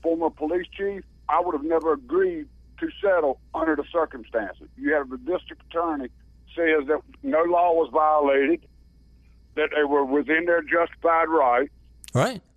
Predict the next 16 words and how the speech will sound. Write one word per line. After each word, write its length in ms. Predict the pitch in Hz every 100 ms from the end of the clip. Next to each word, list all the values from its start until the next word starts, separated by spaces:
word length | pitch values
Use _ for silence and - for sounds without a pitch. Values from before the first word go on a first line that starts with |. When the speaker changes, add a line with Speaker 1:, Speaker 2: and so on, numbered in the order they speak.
| _ _ _ - _ _
Speaker 1:
And 180 | 147 147
that's 160 | 160 170
all 180 | 175 170
it 60 |
would 120 | 170 151
have 60 |
took 240 | 202 196 -
from 160 | 151 160
me. 240 | 147 - - - - - - - - - -
Speaker 2:
Yeah. 220 | 117 185 143 -
Speaker 1:
The 80 |
body 340 | 123 160 196 202
cams 520 | - 180 175 170 170 - - -
show 320 | - 175 165
multiple 480 | 160 202 196 - 180 160
deputies 560 | 185 170 147 127 135